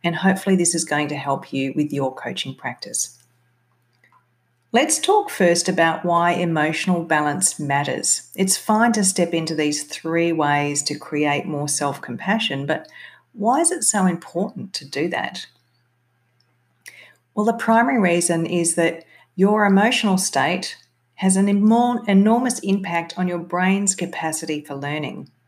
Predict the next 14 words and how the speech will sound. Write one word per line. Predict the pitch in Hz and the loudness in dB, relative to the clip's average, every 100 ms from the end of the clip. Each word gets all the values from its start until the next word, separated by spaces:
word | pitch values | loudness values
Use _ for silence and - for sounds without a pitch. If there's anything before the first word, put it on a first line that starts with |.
| _ _ _ _ _ _ _ _ | _ _ _ _ _ _ _ _
Think | 233 254 | 0 2
about | 240 185 202 | 2 2 0
what | 190 - | -2 -2
that | 180 - | -4 -2
means | 160 151 151 - - - | -2 -2 -2 -4 -4 -10
for | - | -2
you | 165 160 156 | 0 2 2
as | 156 156 | 0 -6
a | 151 | -6
coach | - - 180 - - - - - | -8 -4 -4 -2 -2 -2 -6 -6
in | |
a | 151 | -6
coaching | 147 156 139 - 165 | -4 -6 -4 -6 -6
session. | - - - - - | -8 -8 -8 -10 -14